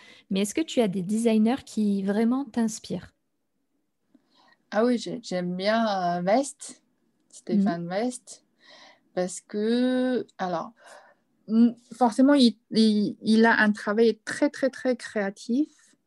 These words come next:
Speaker 2: c'est-à-dire,
Speaker 1: Mhm.
Speaker 2: euh, géométrique, beaucoup de couleurs, dans la recherche des couleurs, ça, j'a-, j'adore.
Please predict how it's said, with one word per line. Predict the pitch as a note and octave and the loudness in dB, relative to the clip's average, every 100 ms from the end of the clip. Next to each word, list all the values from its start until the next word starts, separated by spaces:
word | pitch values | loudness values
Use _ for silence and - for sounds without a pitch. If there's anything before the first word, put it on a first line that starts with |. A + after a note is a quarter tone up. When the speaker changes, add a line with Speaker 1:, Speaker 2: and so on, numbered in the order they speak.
| _ _ | _ _
Speaker 2:
c'est-à-dire, | - G3+ G3+ A3 | -4 4 6 6
Speaker 1:
Mhm. | A3 | 4
Speaker 2:
euh, | G3 G3 | 2 2
géométrique, | G3+ G3 F#3+ F#3+ - - G3+ A3 G#3 | 2 0 0 -4 -8 -6 -2 -2 -2
beaucoup | G3+ A3 G#3+ A3 | -6 -4 -2 -2
de | F#3 | -4
couleurs, | F3+ - A3+ G#3 F#3 F3 F#3 G3+ F#3+ | -6 -4 0 2 2 2 -2 -2 -4
dans | F3 F#3+ | -4 -4
la | G3 F#3+ | -2 -4
recherche | G#3+ G3+ A3+ - - | -4 -8 -8 -12 -8
des | F#3 | -8
couleurs, | - F#3+ F#3+ G3+ F#3+ | -6 -6 -4 -4 -6
ça, | A#3+ | -8
j'a-, | A3+ F#3+ | -6 -8
j'adore. | - G3 F3+ G#3+ F#3 - | -4 -2 -2 -2 -4 -8